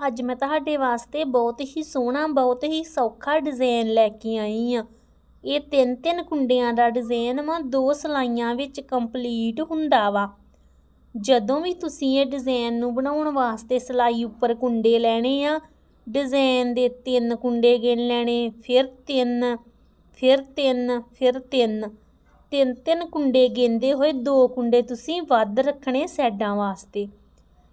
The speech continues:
ਬਹੁਤ ਹੀ ਸੌਖਾ ਡਿਜ਼ਾਈਨ ਵਾ, ਦੋ ਸਿਲਾਈਆਂ ਵਿੱਚ ਬਣ ਕੇ ਕੰਪਲੀਟ ਹੁੰਦਾ ਵਾ। ਇਹ ਡਿਜ਼ਾਈਨ ਪੁੱਠੀ ਸਾਈਡ ਤੋਂ ਸ਼ੁਰੂ ਹੁੰਦਾ ਵਾ, ਸਿੱਧੀ ਸਾਈਡ ਤੋਂ ਇਸ ਤਰ੍ਹਾਂ ਦਾ, ਪੁੱਠੀ ਸਾਈਡ ਤੋਂ ਇਸ ਤਰ੍ਹਾਂ ਦਾ।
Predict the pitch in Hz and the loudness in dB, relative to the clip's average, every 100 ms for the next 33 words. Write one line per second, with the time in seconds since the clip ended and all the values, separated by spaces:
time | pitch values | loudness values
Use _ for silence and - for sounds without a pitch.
0 | _ _ - 240 262 294 359 359 359 311 | _ _ 0 4 4 4 0 -2 -2 -2
1 | 262 - 254 247 254 233 240 254 294 330 | -2 -2 0 2 2 0 0 0 0 -2
2 | 311 262 262 294 294 285 254 240 240 269 | -2 0 2 2 -2 -2 0 -2 -2 -4
3 | 277 240 233 233 226 240 240 247 226 233 | -6 -6 -2 -2 -2 -2 -2 -2 -2 -2
4 | 240 226 233 294 320 311 269 220 202 208 | -2 0 -2 -2 -2 0 2 2 2 -2
5 | 202 - - - - - - - - - | -6 -14 -20 -20 -20 -20 -20 -20 -20 -10
6 | 262 277 262 302 262 254 269 349 370 262 | 0 2 2 0 0 2 0 -2 -6 -8
7 | - 285 294 302 269 233 - 311 392 370 | -6 -6 -2 2 2 0 -2 -4 -4 -6
8 | 277 254 277 294 285 233 208 208 208 208 | -4 -2 0 0 0 0 2 0 -2 -4
9 | - - - - - - 233 226 311 311 | -20 -20 -20 -20 -14 -10 -8 -4 -2 2
10 | 294 254 226 262 240 - - 233 233 254 | 2 2 2 0 0 0 0 0 2 2
11 | 330 370 - - - 247 - 294 294 294 | 0 -2 -10 -16 -10 -10 -6 -4 -2 0
12 | 254 226 226 294 294 254 208 - 214 202 | 0 0 -2 -4 -2 -2 -2 -2 -2 -2
13 | 196 196 | -4 -6